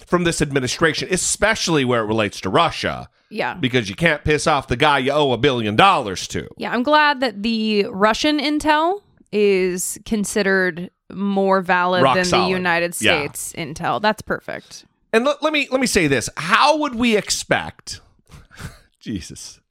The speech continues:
Speaker 1: goddamn. How would we expect any different than that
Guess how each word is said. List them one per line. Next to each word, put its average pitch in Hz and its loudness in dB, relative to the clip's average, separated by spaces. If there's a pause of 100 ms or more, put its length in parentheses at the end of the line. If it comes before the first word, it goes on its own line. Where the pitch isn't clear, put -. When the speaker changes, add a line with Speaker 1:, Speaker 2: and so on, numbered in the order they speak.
(120)
Speaker 1:
goddamn. - -20 (580)
How 403 2
would 285 2
we 302 4
expect - -2
any 311 2
different 240 2
than 110 0
that - -4